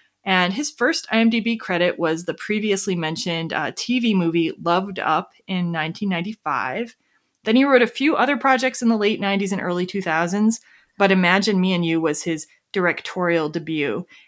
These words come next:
and, like, kind of the first project out of those that I actually recognized. And then in twenty eleven, he's probably most well known at this point for writing the adapted screenplay for The Best Exotic Marigold Hotel.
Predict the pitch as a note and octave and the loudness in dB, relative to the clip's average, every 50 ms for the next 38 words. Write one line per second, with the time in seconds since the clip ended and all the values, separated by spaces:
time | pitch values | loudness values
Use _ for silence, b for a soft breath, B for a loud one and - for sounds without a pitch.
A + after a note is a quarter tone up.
0 | b - F3 F3+ F3+ F3 D3+ - - A3 G#3+ G#3 F#3+ F3 E3 - F#3 F3 E3+ - | b -2 0 2 2 2 0 0 2 2 2 4 2 0 -2 -2 -2 -2 -2 -2
1 | - - F#3+ E3+ E3+ E3+ D#3+ F3 D#3+ D#3 D3+ D3+ D#3 D3+ D#3 D3+ - D#3 D#3 D3+ | -4 -2 -2 0 0 -2 -2 -2 -2 -2 -2 -2 -2 -2 -2 -4 -4 -4 -4 -4
2 | B2+ C#3 C3+ - F#3 C#3+ - C3+ D3 - F#3 F#3 - - - - G2 A2+ F3+ F#3 | -4 -6 -6 -6 -8 -6 -6 -8 -8 -8 -12 -10 -6 -6 -6 -4 -6 -6 -6 -8
3 | - F#3 - - _ _ _ _ _ _ _ _ _ _ _ _ _ _ G#3+ G#3+ | -8 -10 -12 -20 _ _ _ _ _ _ _ _ _ _ _ _ _ _ 2 4
4 | A3 A3+ A#3 A#3 A#3 G3+ G3 A3 A3 - - A#3 D4 F#4 E4 A#3 F3+ E3+ D#3+ D#3+ | 6 6 6 6 6 6 4 2 2 2 0 0 2 2 2 4 4 4 4 2
5 | E3 D#3+ E3 E3+ G3+ A3+ A3+ - G#3+ F#3+ F3 F#3 - _ - G3+ F#3+ F#3 F3 F3+ | 0 -2 -2 0 0 -2 -2 -2 -4 -4 -6 -8 -10 _ -6 -4 -4 -2 0 0
6 | F3+ E3+ E3 F3 F3 F3+ F3+ G3+ A3 - - F#3 E3 E3 E3 D#3+ D#3+ E3 D3+ D3 | 2 2 0 0 0 0 0 0 0 -2 -4 -4 -4 -2 -4 -4 -4 -4 -6 -6
7 | - E3+ E3+ - - F3+ F3 - - - - F3+ E3+ E3+ F3+ F3 F3 F3+ F3+ F3 | -6 -8 -8 -6 -4 -4 -4 -4 -6 -6 -4 -4 -2 0 0 0 2 0 0 0
8 | E3+ D#3+ D#3 D#3 E3+ E3+ G3 A3 - B3+ A#3+ A3+ - - G3+ F#3 F3+ F3 - F#3 | 0 -2 -2 0 0 0 0 0 -2 -6 -6 -6 -6 -2 -2 -2 -2 -2 -2 -4
9 | E3+ E3+ E3+ - F3+ E3 D#3 D3+ _ D#3+ E3 G3 - - - F#3+ F3 E3 F3 D#3+ | -4 -4 -4 -6 -8 -10 -10 -6 _ -4 -4 -2 -4 -10 -10 -10 -8 -4 -2 -2
10 | D#3 D#3 E3 E3+ - E3+ D#3+ D#3 D#3 E3 E3+ F3+ E3 F3+ F3+ F3 - A3+ A#3 - | 0 -2 -2 -6 -6 -8 -6 -4 -6 -6 -4 -4 -4 -4 -4 -4 -4 -6 -6 -6
11 | - - D3 C#3 C#3 C#3+ D#3+ G3 | -6 -6 -6 -4 -4 -4 -6 -8